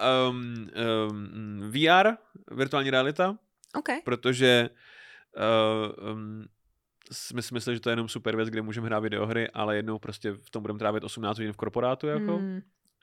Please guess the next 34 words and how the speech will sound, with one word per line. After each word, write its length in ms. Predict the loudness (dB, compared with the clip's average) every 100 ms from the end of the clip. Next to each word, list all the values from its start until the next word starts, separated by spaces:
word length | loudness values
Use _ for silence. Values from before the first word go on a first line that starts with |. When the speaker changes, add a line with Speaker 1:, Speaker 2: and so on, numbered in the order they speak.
| -6
Speaker 1:
Eh, 460 | 0 2 2 0 -2 -14 -20 -20 -4
za 120 | -2
druhé 240 | 2 4
robotický 440 | 4 4 0 0 0
vysavač, 520 | 4 4 4 2 -4
který 220 | -8 -2
je 60 | 0
dneska 220 | 0 -2
jenom 300 | 0 0 -4 -12 _ _ _ -20 _ -14
příjemné 440 | 0 0 4 4
jaksi 240 | 4 0
zpestření, 520 | -4 0 -2 0 -2 -2
uklízení, 720 | -4 -2 0 0 -2 -8 -10 -4
ale 520 | 0 2 4 2 0 _ -20 -20 _
jednou 260 | -4 -2 -2
budou 200 | 0 0
nevyhnutelně 520 | 0 -2 -2 -4 -4
potřeba, 340 | -6 -4 -4
protože 300 | -2 -6 -6
na 40 | -6
ně 80 | -4
budeme 140 | -6
připevňovat 400 | -6 -6 -4 -2
nálože 340 | 0 2 2
a 80 | -2
posílat 360 | -4 -2 -2 0
je 60 |
pod 160 | -2 -2
ruský 240 | -4 -4
tanky, 380 | -2 -2 -2 -4
až 120 | -4
přijdou. 400 | -8 -6 -2 -2 -2 _ -10 -8 -4 2
Speaker 2:
Já 140 | 4
jsem, 240 | 4 4